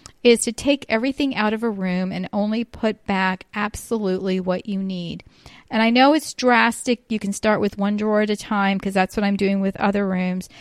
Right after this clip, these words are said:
But I did not bring everything back into my bedroom. I only put, brought the furniture back, and I even went through every single drawer, um, to make sure that only the stuff that I was going to,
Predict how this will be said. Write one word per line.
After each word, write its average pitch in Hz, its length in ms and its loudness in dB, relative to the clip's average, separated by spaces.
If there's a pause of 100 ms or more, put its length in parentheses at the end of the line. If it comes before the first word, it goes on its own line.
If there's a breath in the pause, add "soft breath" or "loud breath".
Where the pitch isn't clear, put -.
(180 loud breath)
But - 140 -4
I 247 180 6
did 247 200 0
not 214 380 2
bring 208 260 0
everything 202 520 0
back 185 420 0
into 190 320 -4
my 185 200 0
bedroom. 175 600 -2 (920 soft breath)
I 196 140 2
only 226 340 6
put, - 300 -2
brought 196 260 4
the 190 80 0
furniture 285 560 2
back, 233 480 4 (120)
and 214 400 4
I 196 140 0
even 202 220 2
went 196 200 0
through 196 160 -2
every 196 260 0
single 196 400 0
drawer, 240 540 6 (380 loud breath)
um, 202 320 2
to - 140 -8
make 208 280 2
sure 208 480 4
that 185 380 2 (180)
only 226 500 4
the 196 140 0
stuff - 380 2
that 202 120 4
I 190 80 4
was 185 240 0
going 196 400 0
to, 196 460 0